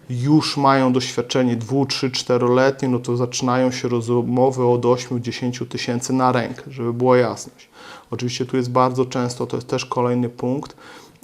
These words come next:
bardzo często jest tak zwany syste-, system, e, nie pracy na etacie, tylko pracy, e, B two B,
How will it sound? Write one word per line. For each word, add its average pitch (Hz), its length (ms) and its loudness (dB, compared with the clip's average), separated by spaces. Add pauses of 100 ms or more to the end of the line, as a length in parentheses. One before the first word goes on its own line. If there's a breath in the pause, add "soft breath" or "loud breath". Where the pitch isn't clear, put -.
(180)
bardzo 127 420 2
często 127 460 -2
jest 120 260 0
tak 117 120 -4
zwany 120 280 0
syste-, - 540 -6
system, 123 580 -4 (500)
e, 117 40 -4
nie 143 340 2
pracy 127 420 -4
na 120 160 -2
etacie, 131 640 -2 (360 loud breath)
tylko - 260 -4
pracy, 127 800 0 (240)
e, 117 40 -2
B 123 140 -4
two 127 140 -4
B, 120 100 0